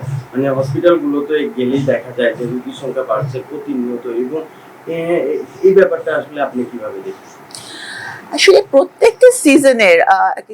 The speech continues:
Speaker 2: কিছু, মানে, আহ, ধরনের রোগী তো থাকবেই। এক, মানে, যে কিছু আছে যে ক্রনিক, আহ, ডিজিজ,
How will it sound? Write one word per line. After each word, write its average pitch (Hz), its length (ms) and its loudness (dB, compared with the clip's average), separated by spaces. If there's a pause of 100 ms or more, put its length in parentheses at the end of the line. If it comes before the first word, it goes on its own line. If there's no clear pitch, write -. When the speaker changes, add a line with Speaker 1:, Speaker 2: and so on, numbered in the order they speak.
Speaker 2:
কিছু, 285 360 0
মানে, 226 320 0
আহ, 226 200 0
ধরনের 233 560 2 (100)
রোগী 220 300 2
তো 233 380 4 (340)
থাকবেই। 247 500 0 (140)
এক, 208 140 -4 (180)
মানে, 208 140 0
যে 262 100 -4
কিছু 262 240 -2
আছে 392 240 0
যে 403 120 -2
ক্রনিক, 262 520 0 (720)
আহ, 202 140 2
ডিজিজ, 233 640 0